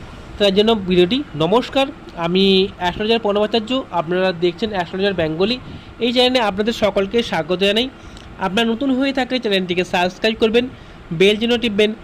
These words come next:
all নোটিফিকেশনে ক্লিক করে দেবেন। এর ফলে আমার প্রত্যেকটি ভিডিও আপলোড করা মাত্রই আপনারা সবার আগে নোটিফিকেশনটি পেয়ে যাবেন। এছাড়া আপনারা যদি আমাকে জন্মছক বিচার করা যান, তাহলে মোবাইল নাম্বার তো রয়েছেই, এই মোবাইল নাম্বারে যোগাযোগ করবেন।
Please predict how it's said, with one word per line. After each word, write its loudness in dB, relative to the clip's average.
all 4
নোটিফিকেশনে 2
ক্লিক -2
করে 2
দেবেন। 2
এর 0
ফলে -2
আমার 0
প্রত্যেকটি -4
ভিডিও 0
আপলোড 0
করা 2
মাত্রই -2
আপনারা 0
সবার -2
আগে 0
নোটিফিকেশনটি 0
পেয়ে 2
যাবেন। -4
এছাড়া 2
আপনারা 0
যদি 0
আমাকে 0
জন্মছক 2
বিচার 2
করা 2
যান, 2
তাহলে 2
মোবাইল 2
নাম্বার 2
তো 0
রয়েছেই, 4
এই 4
মোবাইল 4
নাম্বারে 2
যোগাযোগ 2
করবেন। 0